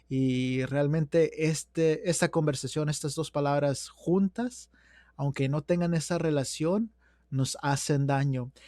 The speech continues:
Entonces, la próxima vez que, este, estas dos palabras entren en, en alguna conversación, este, del día al día con amigos o con colegas o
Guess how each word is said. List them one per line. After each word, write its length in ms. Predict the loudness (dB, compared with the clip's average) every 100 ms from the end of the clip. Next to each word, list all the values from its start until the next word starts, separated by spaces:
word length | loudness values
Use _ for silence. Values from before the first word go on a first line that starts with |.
| -16 -10
Entonces, 480 | -2 -2 0 0 0
la 140 | 2
próxima 500 | 0 0 2 4 6
vez 260 | 4 4 0
que, 300 | 2 2 0
este, 320 | -4 -6 -6 -6
estas 260 | -2 -2
dos 180 | -2 -2
palabras 500 | -2 0 0 -2 -4
entren 440 | -6 -4 -4 -4
en, 300 | -4 -6 -8 _ -20 _
en 120 | 2
alguna 320 | 6 8 6 6
conversación, 1080 | 6 4 2 -2 0 4 4 4 2 -2
este, 460 | -4 -4 -4 -6 -4
del 180 | -2 0
día 200 | 4 4
al 120 | 4
día 520 | 4 4 4 2 0
con 200 | -4 -6
amigos 800 | -2 0 0 0 -2 -2 -4 -6 -8
o 160 | -8
con 440 | -8 -8 -8 -10 -14 _ -20 _ 0
colegas 960 | 4 6 8 6 6 4 2 -2 -6 -4
o 720 | -2 0 0 -2 -4 -8